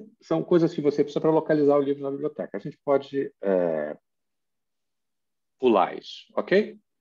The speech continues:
Então, vamos citar isso agora num, num, é,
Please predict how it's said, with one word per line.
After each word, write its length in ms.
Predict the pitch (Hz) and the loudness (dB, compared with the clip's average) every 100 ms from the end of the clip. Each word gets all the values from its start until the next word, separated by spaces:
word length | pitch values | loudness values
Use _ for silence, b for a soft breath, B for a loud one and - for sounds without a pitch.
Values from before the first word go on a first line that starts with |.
| _ _ _ _ _ _ _ _ _ _ _ | _ _ _ _ _ _ _ _ _ _ _
Então, 160 | 151 156 | 0 4
vamos 240 | 196 170 | 4 2
citar 320 | 147 - 123 | -4 2 2
isso 240 | 120 - - | 2 -2 -10
agora 380 | 107 107 104 92 | -2 2 2 0
num, 360 | 92 85 80 - - | -6 -10 -14 -18 -10
num, 560 | 90 85 78 78 78 - _ _ _ _ _ _ _ _ _ _ _ _ _ _ _ _ _ _ _ _ _ _ - | -6 -4 -4 -8 -14 -20 _ _ _ _ _ _ _ _ _ _ _ _ _ _ _ _ _ _ _ _ _ _ -4
é, 560 | 85 78 76 76 - | -2 0 -2 -6 -8